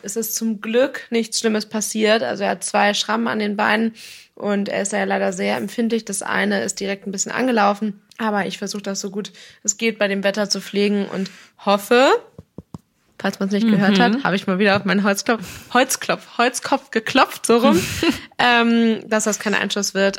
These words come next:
Speaker 1: Aber ja, es ist an sich überhaupt nichts Schlimmes, eine kleine Schramme. Er hat richtig, richtig Glück gehabt. Und das hieß aber auch, dass Jule und ich bei Sturm, Regen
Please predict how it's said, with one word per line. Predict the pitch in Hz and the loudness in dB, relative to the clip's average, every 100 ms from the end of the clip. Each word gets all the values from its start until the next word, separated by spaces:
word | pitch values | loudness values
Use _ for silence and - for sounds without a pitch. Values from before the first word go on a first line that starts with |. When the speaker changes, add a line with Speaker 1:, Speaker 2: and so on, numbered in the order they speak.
| - | -4
Speaker 1:
Aber | - 180 175 170 175 - - - - | -4 -2 -2 -4 -8 -14 -20 -14 -4
ja, | 165 147 - | -2 -2 -2
es | 202 | -2
ist | 196 | -2
an | - 185 | -2 -2
sich | 175 175 | -2 -4
überhaupt | - 175 185 185 | -6 -4 -4 -6
nichts | 175 - | -6 -2
Schlimmes, | 190 185 180 | 0 0 -2
eine | 170 | -6
kleine | 170 165 | -6 -4
Schramme. | 165 - 180 175 | -4 -2 0 0
Er | 170 | -2
hat | 170 | -4
richtig, | 175 208 190 | -6 -6 -8
richtig | 185 - | -12 -4
Glück | 226 240 | 0 2
gehabt. | 240 220 214 - - - - - | 4 4 2 -4 -12 -14 -14 -12
Und | - 202 196 190 - - | -2 0 2 2 0 -2
das | 185 180 | -2 -2
hieß | - 220 - - | 0 0 -2 -2
aber | 175 165 | 0 0
auch, | 165 180 220 | 0 2 0
dass | - 190 196 - | -2 0 0 -2
Jule | - 208 | -4 0
und | 202 196 | 0 0
ich | 196 214 - | 0 0 -2
bei | 180 | -4
Sturm, | 185 - 220 269 381 - | -4 0 2 2 0 -2
Regen | 233 233 254 | 2 4 2